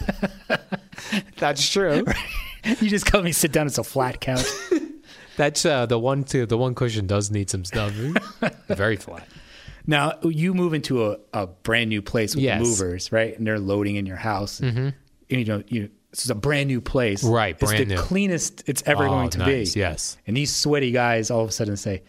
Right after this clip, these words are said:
Speaker 1: "Can we use your bathroom?"
Speaker 2: Yeah. <laughs> Well,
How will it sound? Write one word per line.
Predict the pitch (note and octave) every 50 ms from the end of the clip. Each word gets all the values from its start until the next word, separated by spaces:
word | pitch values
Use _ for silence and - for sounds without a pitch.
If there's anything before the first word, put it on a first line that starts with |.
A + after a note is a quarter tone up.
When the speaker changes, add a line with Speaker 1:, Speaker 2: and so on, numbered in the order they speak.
| - - _ _ _ -
Speaker 1:
"Can | - C3+
we | D3+ E3+
use | F#3 F#3+ E3
your | D#3+ C#3
bathroom?" | G2 - F#2 F2+ G2+ G#2 - C#3 B2 A2 A2
Speaker 2:
Yeah. | A2 A2 G#2+ G#2+ G#2 E2+ - - - - _ _ -
<laughs> | B3+ G#3 - - - - - - - - - - - - - - - - - - - - - -
Well, | G#2+ G#2 A2+ C3 D#3+ F#3 F#3 - -